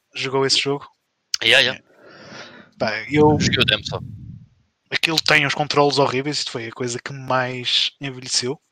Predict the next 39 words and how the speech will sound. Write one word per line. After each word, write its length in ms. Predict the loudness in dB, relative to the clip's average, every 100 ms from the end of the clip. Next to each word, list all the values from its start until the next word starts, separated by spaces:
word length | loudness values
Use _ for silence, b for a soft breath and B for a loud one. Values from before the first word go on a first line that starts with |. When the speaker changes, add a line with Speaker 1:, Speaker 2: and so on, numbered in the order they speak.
| _ -10
Speaker 1:
Os 120 | -8
controles 420 | -8 -8 -6 -6
são 140 | -8
péssimos, 420 | -8 -6 -6 -6 -8
a 80 |
câmera 300 | -6 -8 -8
é 40 | -12
péssima, 520 | -10 -8 -8 -10 -18 _ B B B
mas 160 | -4 -2
o 60 |
conceito 480 | 0 0 4 2 2
do 40 | -4
jogo 400 | 0 -2 -2 -16 -4
acho 180 | 0 0
que 60 |
está 160 | 2 0
muito 340 | 0 -6 -2
avançado 420 | -2 -2 0 -2 -2
para 160 | -10
a 20 |
época, 320 | -10 -10 -10 -10
porque 180 | -10
aquilo 180 | -6 0
era 160 | 0 0
praticamente 680 | 0 -2 0 -4 -4 -4 -2
já 100 | -2
um 160 | -2
proto-open 640 | -2 -2 0 0 0 -4 -6
world. 300 | -6 -6 -8 -20 _ _ _ _ _ _ -18
Portanto, 380 | -14 -10 -8
em 120 | -8 -4
cada 280 | 0 4 4
uma 180 | 2 -2
dos 260 | -4 -6
níveis 440 | 0 0 2 0 0
tinhas 320 | -4 -6 -6
um, 260 | -10 -12 -20 -18
um 120 | -2
grande, 340 | 2 2 0